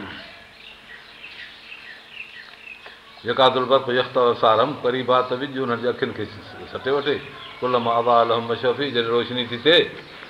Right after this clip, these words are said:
ته هلن ٿا انهيءَ ۾، وج جڏهن روشني ٿي ڪري ته هلن ٿا انهيءَ چمڪ ۾، وإذا أظلم، جڏهن وري بس ڪري اونڌهه ڪري وڃي، قاموا، ته بيهي رهن. مطلب ته اسلام جي خوشخبري ۽ بشارت ۾ چار قدم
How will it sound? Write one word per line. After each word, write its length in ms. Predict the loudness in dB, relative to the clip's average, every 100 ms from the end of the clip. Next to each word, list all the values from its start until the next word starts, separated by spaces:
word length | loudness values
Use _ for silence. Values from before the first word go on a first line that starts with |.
| -12
ته 100 | -4
هلن 160 | -2 0 2
ٿا 60 |
انهيءَ ۾، 240 | 2 2 -2 -2 -4 -10 -18 -18 -16 -6 -2 0 -2 -2 -6 -12 -20 -20 -20 -12 -6
وج 100 | -4 0
جڏهن 160 | 0
روشني 340 | 2 0 -2 -4
ٿي 60 | -2
ڪري 300 | 2 6 6 4 -8 -18 -4
ته 40 | 2
هلن 160 | 4 6
ٿا 100 | 4
انهيءَ 240 | 4 0 -4
چمڪ ۾، 200 | -4 0 0 0 2
وإذا 220 | 4 4
أظلم، 260 | 4 2 2 0
جڏهن 200 | 0 0
وري 100 | 0 0
بس 160 | -2 0
ڪري 180 | 0 0
اونڌهه 200 | 2 2
ڪري 160 | 4 2
وڃي، 220 | 2 -2 -4 -10 -18 0
قاموا، 300 | 2 4 2
ته 60 | -2
بيهي 200 | 0 6 8
رهن. 160 | 8 6 -8 -14 -2
مطلب 340 | 0 4 2 4
ته 80 | 6 6 2 -12 -16 -8
اسلام 400 | -2 4 6 6 2
جي 60 |
خوشخبري ۽ 520 | 4 4 4 2 2 2 2
بشارت ۾ 440 | 0 4 6 6 0 -2
چار 220 | 2 4 4 2
قدم 180 | 0